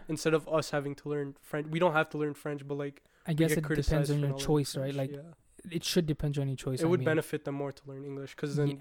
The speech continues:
Speaker 1: there's also, like, America and stuff.
Speaker 2: I mean, English is the major language in the world
Speaker 1: Yeah.
Speaker 2: right now, right?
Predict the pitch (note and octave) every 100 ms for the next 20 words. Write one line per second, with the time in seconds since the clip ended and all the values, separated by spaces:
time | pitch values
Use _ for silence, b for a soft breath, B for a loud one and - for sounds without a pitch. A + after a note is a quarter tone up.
0 | D#3 D3 C#3 C#3 - C#3+ - C#3 C#3 C#3+
1 | C3 C#3 C3+ - - C#3+ E3+ _ _ -
2 | D3+ D#3+ D#3 D#3 D#3+ D3+ D3 C#3+ C3+ C3+
3 | C#3 C3 B2+ B2+ B2+ B2 B2 B2 B2 A#2+
4 | A#2+ A#2+ A#2+ B2